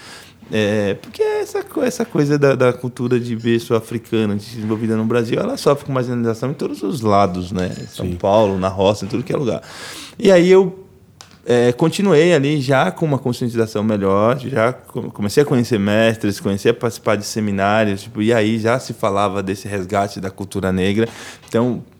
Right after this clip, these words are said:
Speaker 1: o primeiro passo, é, dessa, desse, de, de, sei lá, de não chamar o meu cabelo de cabelo ruim, de, de, sabe, assim,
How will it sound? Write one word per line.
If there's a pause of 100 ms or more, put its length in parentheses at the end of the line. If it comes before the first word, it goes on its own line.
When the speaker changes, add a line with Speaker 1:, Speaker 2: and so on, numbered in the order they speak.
(120)
Speaker 1:
o
primeiro
passo, (300)
é,
dessa,
desse, (540)
de,
de,
sei
lá,
de
não
chamar
o
meu
cabelo
de
cabelo
ruim, (300)
de,
de,
sabe,
assim,